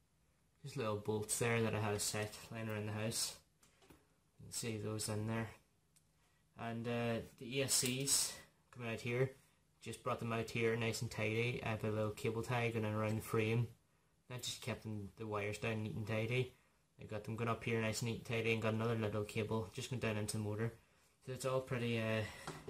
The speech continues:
pretty neat looking from the, from the bottom so far. The only thing not so neat at the minute is the,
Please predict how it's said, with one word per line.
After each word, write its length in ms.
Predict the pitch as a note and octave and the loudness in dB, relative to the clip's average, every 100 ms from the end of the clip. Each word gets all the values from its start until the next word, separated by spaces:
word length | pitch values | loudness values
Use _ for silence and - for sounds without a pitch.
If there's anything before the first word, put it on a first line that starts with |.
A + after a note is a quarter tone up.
| - | -8
pretty 220 | A#2+ A#2 A2 | -4 -2 -2
neat 240 | A2+ - B2+ | -4 -6 -2
looking 320 | A#2+ A#2 A2+ | 0 2 0
from 240 | A2 A#2 | -2 0
the, 300 | A2 A2 G#2+ G2+ - _ _ _ _ _ _ _ _ - | 2 2 0 -2 -10 _ _ _ _ _ _ _ _ -14
from 140 | A2 | -12
the 60 | G2+ | -6
bottom 340 | A#2 A2+ A2+ | -4 -2 -2
so 220 | A2 A2+ | -2 -2
far. 380 | A2 B2 B2 C3 - _ _ _ _ _ _ _ - - - - | -2 -2 0 -2 -6 _ _ _ _ _ _ _ -20 -20 -20 -14
The 60 | B2+ | -10
only 120 | C3 | -6
thing 260 | - A#2+ A#2 | -2 -2 2
not 220 | A#2+ - | 0 2
so 200 | - A#2+ | 2 2
neat 220 | A#2 A2 | 2 0
at 140 | G#2+ | -2
the 60 | A#2 | 0
minute 320 | A#2 C3 C3+ - - - _ - B2 A2+ | 2 8 6 6 -4 -18 _ -18 -10 -6
is 140 | A2 | -6
the, 180 | A2 | -4